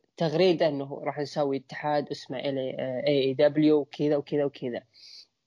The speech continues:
لو ترجع من هذاك اليوم إلى وقتنا الحالي، إيه دبليو حاطين عينهم، أو زي ما تقول حاطين في بالهم دبليو دبليو إي، يبون ينافسون الدبليو دبليو إي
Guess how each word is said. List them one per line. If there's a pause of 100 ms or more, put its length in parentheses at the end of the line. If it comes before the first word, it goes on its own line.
(420)
لو
ترجع
من
هذاك
اليوم
إلى
وقتنا
الحالي،
إيه
دبليو
حاطين
عينهم، (220)
أو (380)
زي
ما
تقول
حاطين
في
بالهم
دبليو
دبليو
إي، (320)
يبون
ينافسون
الدبليو
دبليو
إي